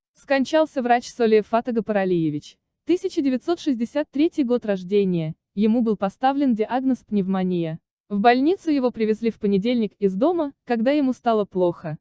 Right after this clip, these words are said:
Похороны состоялись в пятнадцать часов ровно сегодня, но тело похоронили медработники, сообщил источник «Азия Плюс» в больнице.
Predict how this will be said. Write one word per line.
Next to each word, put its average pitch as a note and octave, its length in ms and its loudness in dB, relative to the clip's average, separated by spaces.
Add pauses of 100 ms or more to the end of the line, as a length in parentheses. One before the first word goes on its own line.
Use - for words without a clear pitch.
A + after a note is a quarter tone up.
(240)
Похороны D4+ 460 0
состоялись B3+ 540 0
в - 60 -20
пятнадцать A#3+ 460 -4
часов C4 380 -4
ровно D#4 280 2
сегодня, E3+ 600 -2 (240)
но G#3+ 160 2
тело C#4 300 -2
похоронили A3 520 0
медработники, G3+ 880 0 (220)
сообщил A#3 560 0
источник G#3+ 580 -2
«Азия B3+ 320 0
Плюс» A#3 320 -4
в F#3 60 -8
больнице. E3+ 680 -4